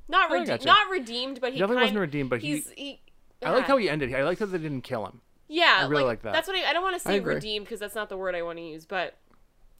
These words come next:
Speaker 1: he's kind of like, I don't know. He's, he's got a new,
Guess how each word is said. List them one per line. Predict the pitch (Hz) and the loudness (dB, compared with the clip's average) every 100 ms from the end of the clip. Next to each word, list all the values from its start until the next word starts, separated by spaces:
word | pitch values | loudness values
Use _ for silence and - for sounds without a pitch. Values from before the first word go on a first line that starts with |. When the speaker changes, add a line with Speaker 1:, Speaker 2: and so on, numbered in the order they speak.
| _ | _
Speaker 1:
he's | - 220 226 | -10 -10 -4
kind | 233 214 | -4 -2
of | 202 | -4
like, | 202 190 180 - - - _ _ _ _ _ _ _ _ _ | -2 -2 -2 -4 -20 -20 _ _ _ _ _ _ _ _ _
I | - | -18
don't | 180 | -14
know. | 151 143 _ _ _ _ _ _ _ _ _ _ _ _ _ _ _ _ | -14 -14 _ _ _ _ _ _ _ _ _ _ _ _ _ _ _ _
He's, | 190 185 | -20 -20
he's | - 202 | -18 -10
got | 214 202 | -6 -6
a | 185 | -6
new, | 190 196 190 175 175 | -8 -8 -8 -10 -14